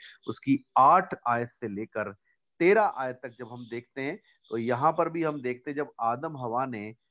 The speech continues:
वो फल खा लिया, तो उन्होंने क्या किया? देखते हैं,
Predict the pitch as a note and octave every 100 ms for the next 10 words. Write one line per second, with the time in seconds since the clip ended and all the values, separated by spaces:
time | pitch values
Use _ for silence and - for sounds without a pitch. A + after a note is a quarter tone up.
0 | _ A#2+ A#2 - C3 B2+ - A#2 D#3 E3+
1 | A#2 F#2 - - C#3+ F3+ G#3 G3+ B2+ G2
2 | - - _ _ _ - - - G3+ D4